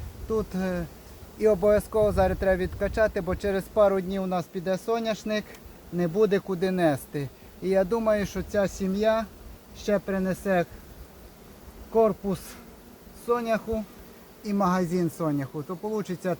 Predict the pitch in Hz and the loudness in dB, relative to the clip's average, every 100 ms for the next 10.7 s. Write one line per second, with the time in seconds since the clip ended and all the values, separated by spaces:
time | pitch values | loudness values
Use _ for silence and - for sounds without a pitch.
0 | - 214 208 214 233 240 - 247 240 240 | -2 0 0 2 4 2 -2 -8 -4 -4
1 | 247 - - - - - - - - - | -6 -12 -20 -20 -20 -20 -20 -20 -20 -20
2 | - - - - - - - - - - | -20 -20 -20 -20 -20 -20 -20 -20 -20 -10
3 | - 233 - 226 196 208 - 202 214 254 | 2 4 4 0 0 -4 0 2 2 2
4 | 254 247 233 226 233 214 233 226 233 226 | 0 0 2 0 -2 -6 -4 2 2 2
5 | 220 214 196 202 185 185 175 - 180 156 | -2 -6 -6 -6 -2 -4 -4 -6 -6 0
6 | 202 202 196 170 202 190 240 233 220 196 | 0 0 -4 -8 -8 -4 0 2 0 0
7 | 208 180 214 202 196 196 196 196 202 202 | 0 0 -2 0 -2 -4 -4 -4 -4 -2
8 | 202 185 196 - - - - 202 170 202 | -2 -2 -4 -6 -16 -20 -12 -8 2 4
9 | 208 202 - 185 196 196 185 170 139 - | 4 0 -8 -8 -4 -2 -2 -6 -10 -4
10 | 160 165 170 160 151 127 | -2 0 0 2 2 0